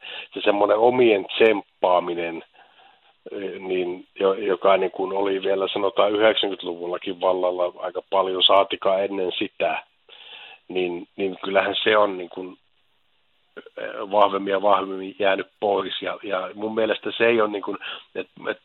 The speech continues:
muistan aika monta kertaa itsekin niin kuin saaneeni palautteita, varsinkin joskus vuosituhannen alussa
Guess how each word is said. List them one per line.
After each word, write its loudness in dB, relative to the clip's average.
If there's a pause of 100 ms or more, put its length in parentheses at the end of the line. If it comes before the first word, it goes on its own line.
(1080)
muistan 0
aika 4
monta -2
kertaa 2
itsekin -2
niin -12
kuin -6
saaneeni 0
palautteita, 0
varsinkin -10
joskus -14
vuosituhannen -6
alussa -4